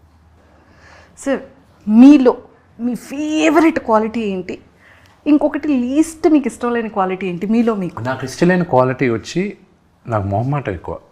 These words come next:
Speaker 2: నాకు అది, I wish I can overcome that అని.
Speaker 1: సార్, నిజంగానా?
Speaker 2: చాలా మొహమాటం. I wish I can overcome that అని.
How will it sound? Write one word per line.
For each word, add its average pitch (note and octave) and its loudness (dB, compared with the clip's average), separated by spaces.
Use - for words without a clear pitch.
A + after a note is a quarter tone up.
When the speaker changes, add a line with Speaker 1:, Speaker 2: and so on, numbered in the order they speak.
Speaker 2:
నాకు G2 -8
అది, F#2+ -6
I F#2 -6
wish A#2 -2
I B2+ -2
can A2+ -8
overcome G#2 -2
that E2+ -10
అని. D2 -20
Speaker 1:
సార్, - -6
నిజంగానా? C#4 0
Speaker 2:
చాలా F#2+ -4
మొహమాటం. G2 -6
I G2 -4
wish B2+ -2
I C3 -2
can A#2 -8
overcome G#2 -6
that E2 -14
అని. D2+ -20